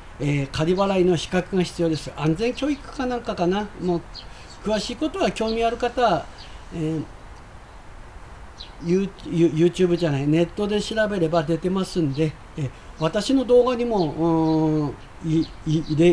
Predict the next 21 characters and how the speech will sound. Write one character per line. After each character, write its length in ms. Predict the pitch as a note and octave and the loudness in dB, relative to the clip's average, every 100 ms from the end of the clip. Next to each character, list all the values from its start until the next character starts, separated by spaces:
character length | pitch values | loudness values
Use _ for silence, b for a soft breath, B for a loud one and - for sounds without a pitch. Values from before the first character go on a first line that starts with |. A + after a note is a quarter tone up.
| D#3+ | 6
入 80 | D3+ | 2
れ 120 | F3+ | 2
た 120 | A3+ | 2
か 140 | F3 | 0
な。 160 | C3+ G3+ - - D3 | -2 -4 -8 -10 -6
う 40 | |
ん。 260 | C#3 C#3 B2+ - - B B B - - - - - - - - - - | -4 -4 -6 -12 -14 B B B -18 -18 -18 -18 -16 -16 -16 -16 -16 0
で、 340 | A3 F#3 D#3 D3+ | 2 2 0 -2
基 100 | A3+ | 0
本 140 | B3 | 2
的 200 | A#3 A#3+ | 0 0
に 120 | C4+ | 2
は、 100 | B3 | 4
あ 60 | G3+ | 6
の、 120 | F3+ D3 | 4 2
重 320 | F3+ A3+ B3 | -2 -2 -4
機 180 | - B3 | 2 4
屋 160 | A#3+ | 4
さ 200 | - A#3+ | 2 0
ん 120 | |
が 60 | A3 | 2